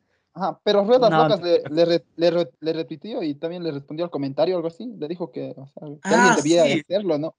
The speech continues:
Speaker 1: <laughs>
Speaker 3: Aquí está, aquí está. Creo que no sabía que era la respuesta, pero aquí está lo que escribe Lenin.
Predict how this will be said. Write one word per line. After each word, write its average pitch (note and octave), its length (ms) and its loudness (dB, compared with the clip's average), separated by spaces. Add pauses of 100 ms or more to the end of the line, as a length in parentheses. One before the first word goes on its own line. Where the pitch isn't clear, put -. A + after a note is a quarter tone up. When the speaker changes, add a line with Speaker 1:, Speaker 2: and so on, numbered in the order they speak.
Speaker 1:
<laughs> C#4+ 120 0
Speaker 3:
Aquí F#3 300 2
está, A#3 260 0
aquí G3 220 -2
está. F#3+ 340 -6
Creo G#3 220 -6
que G3 100 -6
no G3 160 -6
sabía G3+ 300 -2
que G3 60 -6
era G3 100 0
la F3 160 -2
respuesta, D#3 680 -4
pero C#3+ 140 -4
aquí C#3+ 160 -8
está E3+ 160 -6
lo D#3 100 -6
que D3+ 80 -10
escribe D3 300 -6
Lenin. C3 260 -6